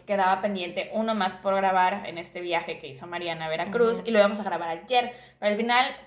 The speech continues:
Speaker 1: ya no lo pudimos grabar ayer y lo estamos grabando hoy, que es
Speaker 2: Ujú.
Speaker 1: domingo. El punto es que en este lapso, eh, que estuvimos separadas, <laughs> eh, me puse, o sea, nuestros celulares sí nos escuchan, porque empezaron a salir un chorro de cosas en YouTube de Columbine.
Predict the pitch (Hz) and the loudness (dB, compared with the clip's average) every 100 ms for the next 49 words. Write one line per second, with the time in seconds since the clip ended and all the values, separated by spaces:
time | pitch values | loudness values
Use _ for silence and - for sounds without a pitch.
0 | _ - 208 208 208 190 190 185 180 202 | _ -2 2 2 0 -2 -2 0 2 4
1 | 233 202 190 170 180 175 180 - 220 214 | 2 2 -4 -8 -6 -8 -6 -2 2 2
2 | 214 180 131 202 277 226 - - - - | 0 -8 -6 -6 -4 -6 -8 -20 -20 -6
3 | 240 240 330 330 320 311 302 277 269 269 | -4 0 0 6 8 8 2 -4 -6 -2
4 | 269 254 - 240 - - 190 185 190 196 | 2 2 0 -2 -2 -6 -10 -10 -10 -8
5 | 190 202 214 - _ - - 190 180 190 | -4 -2 -4 -8 _ -16 -12 -8 -2 2
6 | 202 - 220 - 277 - - _ 220 220 | 2 2 -4 -2 -4 -4 -14 _ 2 4
7 | 220 226 226 233 247 277 285 320 320 - | 4 4 2 0 -2 -4 4 6 4 -2
8 | 226 190 - - 196 196 196 196 190 202 | -8 -6 -8 -12 -10 -8 -8 -6 -2 0
9 | 247 233 226 196 190 185 202 - - - | 0 -2 -6 -6 -8 -4 -4 -6 -14 -14
10 | - 240 240 240 269 285 285 254 240 240 | 0 4 4 4 2 0 0 -2 -2 -2
11 | 240 240 233 226 226 - 214 214 220 220 | -2 -2 -2 -4 -6 -4 -2 0 0 2
12 | 220 202 196 196 233 214 160 131 - | 0 -2 -4 -2 -2 -2 -4 -6 -10